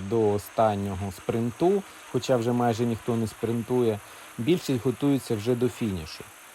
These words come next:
У З Р Л всі будуть готуватись до спринту. І цей спринт буде специфічний, тому що він там за два кілометри до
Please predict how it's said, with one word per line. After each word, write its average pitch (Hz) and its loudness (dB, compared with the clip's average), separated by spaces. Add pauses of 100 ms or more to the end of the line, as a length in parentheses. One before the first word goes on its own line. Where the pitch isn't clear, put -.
(300)
У 135 0
З 113 -2
Р 113 4
Л 175 4 (240)
всі 127 0
будуть 131 0
готуватись 113 0
до 107 -4
спринту. 117 -4 (240)
І 101 -6 (120)
цей 127 0
спринт 117 -2
буде 117 0
специфічний, 127 -4
тому 113 0
що 107 -6
він 110 -2
там 107 -2
за 110 0
два 117 2
кілометри 113 0
до 110 2